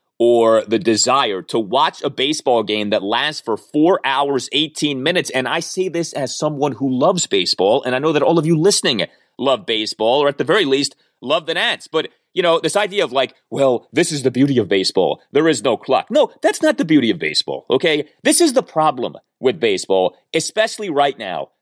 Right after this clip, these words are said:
The games are too long. People love to talk about how, you know, the ball being in play, not enough is the problem. Or, you know, the abundance of plate appearances that end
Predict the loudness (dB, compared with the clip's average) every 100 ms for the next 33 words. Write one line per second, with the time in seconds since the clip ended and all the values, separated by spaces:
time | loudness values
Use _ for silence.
0 | -4 -4 0 0 0 -2 -4 0 0 0
1 | 2 4 6 6 4 0 0 0 -2 -6
2 | -20 _ _ -2 0 2 2 2 0 -4
3 | 2 2 2 2 2 0 -6 _ 0 2
4 | 4 4 2 -2 -2 0 4 4 2 2
5 | 0 0 -4 2 2 4 0 -4 _ -2
6 | -2 0 0 0 -4 _ _ -2 -2 -2
7 | 0 4 4 2 -6 -8 -16 -2 2 4
8 | 4 2 0 0 0 2 0 2 -2 -2
9 | -6 -6 0 0 0 -2 -2 -2 0 0
10 | 0 0 -2 0